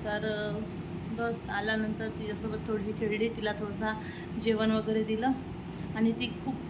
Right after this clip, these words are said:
जेवत नाही आहे एवढ्यात, काय माहिती का बरं. तिचे दातही निघत आहे आणि तिला लॅट्रिन पण तीन चारदा झाली आहे.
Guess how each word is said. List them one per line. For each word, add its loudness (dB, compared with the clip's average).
जेवत 2
नाही 2
आहे 4
एवढ्यात, -2
काय 0
माहिती -2
का 2
बरं. 0
तिचे -2
दातही 4
निघत 2
आहे 4
आणि 4
तिला 2
लॅट्रिन 2
पण 2
तीन 4
चारदा 2
झाली 0
आहे. 0